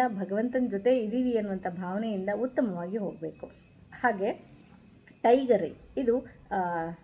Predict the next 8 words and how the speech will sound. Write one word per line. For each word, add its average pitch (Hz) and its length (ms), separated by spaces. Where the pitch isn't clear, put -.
ಧೈರ್ಯ 226 480
ಹಾಗೆ 175 440
ಕಾನ್ಫಿಡೆನ್ಸ್ 208 760
ಮತ್ತು 202 280
ನಾವು 185 180
ಏನು 196 260
ಮಾಡಬೇಕು 220 640
ಅನ್ನುವಂತಹ 190 540